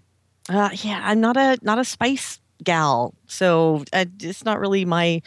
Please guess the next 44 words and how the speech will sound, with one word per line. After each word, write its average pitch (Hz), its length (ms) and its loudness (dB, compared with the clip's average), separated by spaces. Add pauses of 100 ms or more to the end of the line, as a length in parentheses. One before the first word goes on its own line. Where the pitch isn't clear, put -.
(140)
personal 208 360 0
taste, 123 260 -6
but 156 100 -6
a 156 40 -4
lot 151 180 -2
of 156 80 -6
people 147 240 -8
do 143 200 -4
really 135 240 -4
enjoy 123 280 -2
it. - 220 -6 (320)
But 196 100 0
other 233 180 2
than 190 80 0
that, 196 200 0
I, 151 280 -2
I 214 80 -2
think 214 220 -6
that - 140 -10
this - 260 -2
looks - 280 -8
really 147 200 0
good. 156 160 2
And 151 100 2
I 160 80 2
also 226 360 0
agree 151 200 -8
with 143 180 -8
you 147 60 -6
on 139 80 -4
the 139 60 -4
Rain-, 135 180 -4 (200)
Rainforest 131 260 -4
Cafe. 123 360 -4
It's - 160 -8
not 165 240 0 (440)
one 160 240 2
of 151 60 4
the 147 60 -4
places 147 340 -2
that 143 100 -6
I 135 80 4
would 139 200 -2
choose 143 560 -2